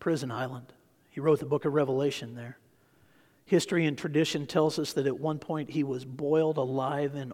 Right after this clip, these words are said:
oil and he survived it. He lived well into old age,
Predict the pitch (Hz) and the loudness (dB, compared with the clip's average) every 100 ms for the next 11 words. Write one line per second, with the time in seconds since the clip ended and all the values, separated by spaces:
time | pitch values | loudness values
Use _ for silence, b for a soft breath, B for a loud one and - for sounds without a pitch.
0 | - 160 139 120 113 - - 151 117 135 | -8 -2 0 -2 -8 -14 -10 -8 -8 -8
1 | 123 127 127 127 - - - 170 - - | -8 -10 -10 -10 -12 -14 -20 -20 -20 -20
2 | _ _ _ _ _ _ _ _ _ _ | _ _ _ _ _ _ _ _ _ _
3 | _ _ - 170 175 147 139 151 156 156 | _ _ 4 6 8 6 6 8 8 6
4 | 143 139 - 147 135 120 123 - _ _ | 2 -2 -2 0 0 -2 -6 -20 _ _
5 | _ _ _ _ _ _ - 160 143 135 | _ _ _ _ _ _ -4 2 2 2
6 | 123 117 117 - - | 0 -2 -6 -14 -18